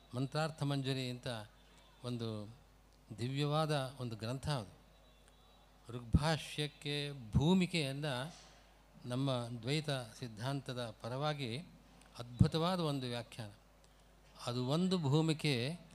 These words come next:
ಎಷ್ಟೋ ಪಿ ಎಚ್ ಡಿ ಥೀಸಿಸ್‌ಗೆ ಬೇಕಾದಷ್ಟು ಸಾಮಗ್ರಿ ಇದೆ.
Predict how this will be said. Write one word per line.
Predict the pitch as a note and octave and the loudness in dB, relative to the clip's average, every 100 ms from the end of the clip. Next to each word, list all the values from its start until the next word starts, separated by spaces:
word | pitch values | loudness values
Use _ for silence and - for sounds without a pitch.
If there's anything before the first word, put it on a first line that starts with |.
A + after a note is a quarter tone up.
| - - | -20 -8
ಎಷ್ಟೋ | A#2+ A#2+ - E3+ F3 - - - - | -4 -4 0 0 0 -4 -20 -20 -2
ಪಿ | D3 | 2
ಎಚ್ | D#3 D3 | 4 4
ಡಿ | D3+ | 0
ಥೀಸಿಸ್‌ಗೆ | C3+ C#3+ C3 B2+ C3 | 0 -2 -2 -4 -4
ಬೇಕಾದಷ್ಟು | B2 C3+ B2+ A#2+ | -4 -2 -2 -2
ಸಾಮಗ್ರಿ | A#2+ A#2+ C3 B2+ | 0 0 0 -4
ಇದೆ. | A2 | -4